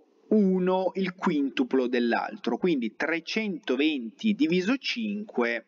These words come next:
fa sessantaquattro. Poi invece tra sessantaquattro e cinquantacinque non c'è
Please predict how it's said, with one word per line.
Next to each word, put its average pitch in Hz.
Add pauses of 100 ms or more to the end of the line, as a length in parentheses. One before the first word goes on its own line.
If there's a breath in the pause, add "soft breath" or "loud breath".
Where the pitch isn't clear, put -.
(120)
fa -
sessantaquattro. 110 (1200)
Poi 208
invece 156
tra 190
sessantaquattro 151
e 120
cinquantacinque 165
non 120
c'è 127